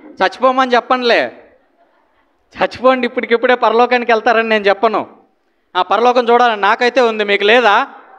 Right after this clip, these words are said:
ఉన్న వాళ్ళందరూ చేయొద్దండి, సంతోషం. దివ్య బలి పూజలో పాల్గొంటే పరలోకాన్ని చూసినట్టే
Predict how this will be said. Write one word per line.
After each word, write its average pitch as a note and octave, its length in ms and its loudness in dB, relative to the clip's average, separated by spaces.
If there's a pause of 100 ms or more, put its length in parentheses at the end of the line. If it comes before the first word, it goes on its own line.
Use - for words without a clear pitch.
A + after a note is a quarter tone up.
ఉన్న G3 180 0
వాళ్ళందరూ A#3 400 0 (100)
చేయొద్దండి, A3+ 560 2 (480)
సంతోషం. D#3 500 -2 (800)
దివ్య B3+ 360 0
బలి C4+ 260 0
పూజలో B3 540 2
పాల్గొంటే A3 1040 0 (600)
పరలోకాన్ని B3 640 2 (100)
చూసినట్టే A3 920 -2